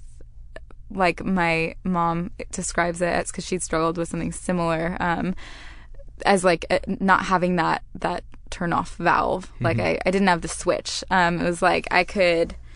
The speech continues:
Speaker 1: never start and then I'd be good, or I would start and wake up the next morning and not know what happened. Um, and so I did that. I started drinking, uh, like, socially when I was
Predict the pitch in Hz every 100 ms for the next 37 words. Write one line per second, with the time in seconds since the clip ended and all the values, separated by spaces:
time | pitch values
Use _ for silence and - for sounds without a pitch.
0 | - - - 202 196 180 - 208 220 339
1 | - - - - - 208 202 185 175 175
2 | 190 247 277 - 190 180 175 170 - 170
3 | 170 160 - - 165 170 - - 175 -
4 | - 185 - - 180 180 180 180 165 -
5 | 185 170 170 165 165 175 170 - 170 160
6 | 170 185 175 - - 202 - - - -
7 | 196 196 175 170 - 190 185 202 190 180
8 | 180 180 185 - - - - - - -
9 | - 208 254 214 214 208 202 214 - -
10 | - - - - 202 - 220 226 214 190
11 | 202 190 185 180 175 - 180 170 165 185
12 | - 180 - 180 175 - 175 170 170 165
13 | 165 170 180 180 -